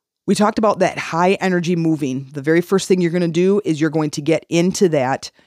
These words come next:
You're gonna move that energy out first, and then you can come down into that quiet space.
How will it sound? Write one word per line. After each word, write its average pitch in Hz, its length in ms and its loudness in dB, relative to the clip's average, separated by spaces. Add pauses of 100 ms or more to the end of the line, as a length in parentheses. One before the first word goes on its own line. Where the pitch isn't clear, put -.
(280)
You're 156 120 -4
gonna 160 140 0
move 175 340 2
that 285 220 2
energy 190 320 0
out - 260 0
first, - 500 -4
and 156 180 -4
then 208 340 2
you 185 100 2
can 175 160 -2
come 165 220 -2
down 147 220 -2
into 147 160 -10
that 139 140 -4
quiet 135 360 -4
space. - 480 -8